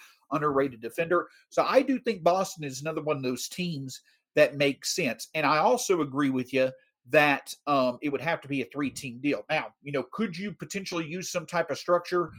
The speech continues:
where maybe Boston i-, is interested, you know, in, like, getting a Daniel Gafford since they're losing, uh, Grant Williams? Could they part with, um, one of their wings, you know, to come to Memphis, Tyus Jones go to Washington,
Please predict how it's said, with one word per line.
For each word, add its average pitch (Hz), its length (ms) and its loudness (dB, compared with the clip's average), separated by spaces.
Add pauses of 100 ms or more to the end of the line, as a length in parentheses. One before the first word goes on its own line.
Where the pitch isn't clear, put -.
(180)
where 156 220 6
maybe 160 340 2
Boston 151 600 2
i-, - 40 -16
is 143 440 0
interested, 147 760 -2 (280)
you 139 40 -8
know, 147 200 -2
in, 160 160 -4
like, 143 280 0
getting 175 300 0
a 147 60 2
Daniel 135 340 2
Gafford 123 480 0
since 156 300 -10
they're 135 180 2
losing, 135 520 -2 (280)
uh, 131 80 2
Grant 135 420 0
Williams? 131 500 0 (200)
Could 175 180 4
they 175 140 8
part 170 400 4 (160)
with, 156 460 0
um, 135 240 0
one 160 160 0
of 143 100 -4
their 156 200 2
wings, 160 520 -6
you 131 80 -10
know, 123 300 -4
to 127 80 -12
come 151 200 -2
to 131 60 -4
Memphis, 151 520 -4 (280)
Tyus 165 340 4
Jones 160 300 -2
go 156 140 0
to 143 80 2
Washington, 156 680 -2